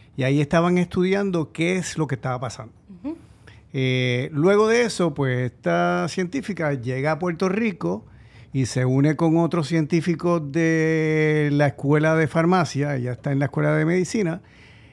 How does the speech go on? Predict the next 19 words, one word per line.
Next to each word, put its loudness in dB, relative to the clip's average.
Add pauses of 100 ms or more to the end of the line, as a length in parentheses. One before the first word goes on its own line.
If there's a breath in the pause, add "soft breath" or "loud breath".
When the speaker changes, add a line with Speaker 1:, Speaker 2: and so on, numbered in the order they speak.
Speaker 1:
y 4
ahí 4 (180)
crean 4
un 6
equipo, -2 (180)
porque -4
para -4
hacer -6 (340)
ciencia -2
y -4
para -10
hacer -8 (120)
también -2
emprendimiento 0
necesitamos -4
equipos. -10
Speaker 2:
Correcto. -18 (600)
Speaker 1:
Así -2
que 0